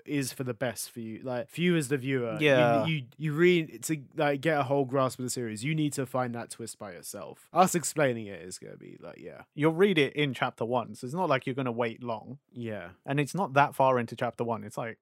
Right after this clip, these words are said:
Speaker 2: just about halfway, maybe a little less.
Speaker 1: Yeah, yeah.
Speaker 2: But yeah, I personally, I don't, uh, I don't think there's much more I could say about it. I agree with Pepe. Definitely not what I thought it was.
Speaker 1: No.
Speaker 2: Definitely the story was like, "Oh,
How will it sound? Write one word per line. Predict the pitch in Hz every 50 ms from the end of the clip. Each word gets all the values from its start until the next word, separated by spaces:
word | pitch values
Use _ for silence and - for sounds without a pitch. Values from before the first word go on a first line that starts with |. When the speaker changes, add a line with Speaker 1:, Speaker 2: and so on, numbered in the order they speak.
| _ _
Speaker 2:
just | - 151 139 -
about | 123 113 113 104 101
halfway, | 113 107 104 - - 98 101 101 107 _ -
maybe | - 120 117 110 117 113
a | 110
little | 110 113 107 107 110
less. | 110 107 104 - - - - _ _ _ -
Speaker 1:
Yeah, | 117 120 117 113 104 95 87 71 62 -
yeah. | - - - - - _ _ -
Speaker 2:
But | 135 135 135
yeah, | 139 147 143 139 127 123 117
I | 127 139 139 131 127 _ -
personally, | - 196 208 196 - - 190 185 190 185 180 180 175 - -
I | 143
don't, | 139 151 156 156 147 - _ _ - -
uh, | 147 139 139 139 139 135 131 107
I | 127 135
don't | 156 160 -
think | 160 147 139
there's | 135 127
much | 131 131 - -
more | 131 127 123
I | 120
could | - - 113
say | - 131 127
about | 123 127 123 127 127 131
it. | 120 -
I | 151 160
agree | 160 165 170 156
with | 147 143 -
Pepe. | 151 143 139 - 135 131 127 123 - _ _ -
Definitely | 165 175 - - 170 165 151 139 139
not | 135 139 147 123
what | 131 123 113
I | 117
thought | - 135 127 117 107
it | 110
was. | 110 120 120 120 120 - 147 143 - _
Speaker 1:
No. | - 117 113 110 101 90 82 87 95 _ _ -
Speaker 2:
Definitely | 139 143 - - 147 147 135 131 135 135 131 123 123 120 -
the | 135 123
story | - - - 143 135 135 127
was | 123 117 113 -
like, | 120 110 107 - -
"Oh, | 131 127 113 107 110 117